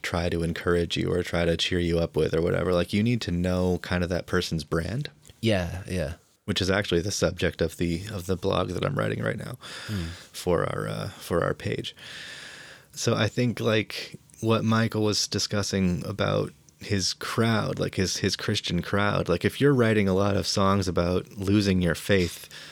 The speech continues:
Speaker 1: that might not be the crowd. <laughs> 'Cause
Speaker 2: Yeah.
Speaker 1: that's not that crowd's brand, <laughs> you
Speaker 2: No.
Speaker 1: know? So what I hear when he tells that story is, like,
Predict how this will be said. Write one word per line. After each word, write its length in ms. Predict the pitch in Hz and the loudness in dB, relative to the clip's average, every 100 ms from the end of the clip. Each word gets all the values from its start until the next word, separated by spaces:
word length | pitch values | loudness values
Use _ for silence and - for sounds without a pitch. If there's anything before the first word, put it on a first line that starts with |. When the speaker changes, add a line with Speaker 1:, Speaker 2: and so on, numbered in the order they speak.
| - - - - | -20 -20 -14 0
Speaker 1:
that 180 | 95 | 2
might 280 | 98 95 - | 4 2 2
not 200 | 98 95 | 0 2
be 140 | 95 90 | 0 0
the 80 | - | 0
crowd. 340 | - 98 - | 0 0 2
<laughs> 80 | - 117 233 - 262 196 262 - - 240 - | 2 4 2 2 0 0 -2 -4 -4 -4 -4
'Cause 120 | 196 - - - | -2 -2 -2 0
Speaker 2:
Yeah. 220 | 110 110 | 4 6
Speaker 1:
that's 240 | 107 101 - | 6 2 2
not 220 | 98 92 | 2 4
that 200 | 98 92 | 2 0
crowd's 420 | - 92 92 87 | 0 0 0 -2
brand, 560 | 90 - 104 85 82 - 143 | -2 0 0 0 -2 0 0
<laughs> 80 | |
you 80 | 110 101 | 2 4
Speaker 2:
No. 100 | 98 | 4
Speaker 1:
know? 280 | 104 110 - - - - - - - - - - | 4 4 -2 -8 -10 -6 -6 -8 -8 -10 -12 -12
So 520 | - - 101 98 90 - - | -4 2 4 4 2 -4 2
what 160 | 107 | 4
I 140 | 113 113 | 4 2
hear 260 | 110 104 | 2 2
when 120 | 98 | 4
he 120 | 92 92 | 4 2
tells 280 | 92 90 | 0 -2
that 180 | 101 90 | -2 -4
story 400 | - 101 117 92 | 0 2 4 4
is, 260 | 92 95 - | 2 0 0
like, 380 | 87 87 - | 0 0 -8